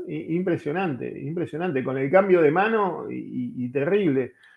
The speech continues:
Por eso te digo, acá hay un, un trabajo de formación de no solo de jugadores para Boca, sino se le está poniendo la semilla a los chicos de ganador,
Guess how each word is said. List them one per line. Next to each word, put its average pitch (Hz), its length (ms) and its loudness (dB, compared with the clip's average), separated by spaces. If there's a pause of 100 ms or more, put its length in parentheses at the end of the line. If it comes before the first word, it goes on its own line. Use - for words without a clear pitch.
(120)
Por 208 140 6
eso 202 280 4
te 190 80 2
digo, 185 240 8
acá 208 240 4
hay 262 140 4
un, 190 200 -2
un 175 180 -2
trabajo 196 440 6
de 165 80 4
formación 180 840 2
de 175 120 2
no 208 140 2
solo 220 300 4
de 175 100 4
jugadores 196 320 0
para 156 180 2
Boca, 226 280 2
sino 220 220 -2
se 220 100 -2
le 190 80 2
está 196 180 -2
poniendo 208 320 0
la 175 140 4
semilla 175 500 -2
a 156 40 2
los 143 160 2
chicos 202 360 -2
de 139 140 0
ganador, 143 560 0